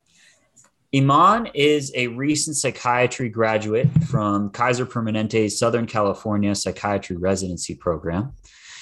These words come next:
She recently gave a regionally attended Grand Rounds talk regarding the neuropsychiatric complications of covid nineteen.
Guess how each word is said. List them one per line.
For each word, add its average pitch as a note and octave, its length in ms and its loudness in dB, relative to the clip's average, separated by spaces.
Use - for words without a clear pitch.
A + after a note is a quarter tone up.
She - 160 2
recently C#3 540 6
gave A#2 320 2
a - 60 -2
regionally A#2 720 2
attended G2+ 580 0
Grand G#2 420 0
Rounds A2+ 420 0
talk E2+ 420 -6
regarding A2+ 520 4
the G#2+ 60 2
neuropsychiatric A2 1200 0
complications G#2 840 -2
of - 200 -6
covid G2+ 400 2
nineteen. F2 600 -4